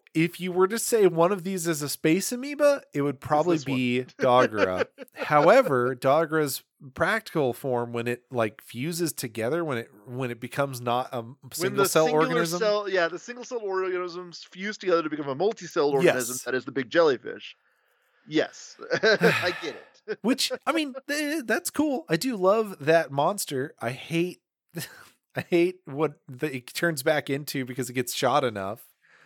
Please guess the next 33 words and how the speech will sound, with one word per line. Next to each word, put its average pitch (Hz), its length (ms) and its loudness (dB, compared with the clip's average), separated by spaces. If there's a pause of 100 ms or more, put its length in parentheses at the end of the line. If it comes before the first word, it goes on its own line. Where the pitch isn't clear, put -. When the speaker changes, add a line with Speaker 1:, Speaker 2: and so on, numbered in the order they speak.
(240)
Speaker 2:
Yeah. 120 680 -10
<laughs> - 40 -20 (680)
Speaker 1:
Um, 120 840 0 (340)
but, 120 300 2
uh, 123 280 4
Speaker 2:
It's 123 80 4
just 302 200 0
gonna, 294 240 0
it, 247 220 0
that, 247 260 0
like, 214 320 -2 (100)
having 220 400 -6
seen 214 280 -16
them 208 160 -6
both 175 320 -2
now, 160 360 2
and 156 340 -6
number 175 220 0
one, 160 300 0 (280)
loving 165 420 -2
Space 139 380 -8
Amoeba, 117 400 -10 (120)
hating 135 320 -8
this 120 200 -12
movie. 107 240 -12
Speaker 1:
<laughs> - 80 -8 (580)
Speaker 2:
Uh, 165 600 4 (180)
I, 170 280 -2
I, 175 300 0
I 160 100 -2
really 170 440 -2
just, 151 240 -12
like, 143 220 0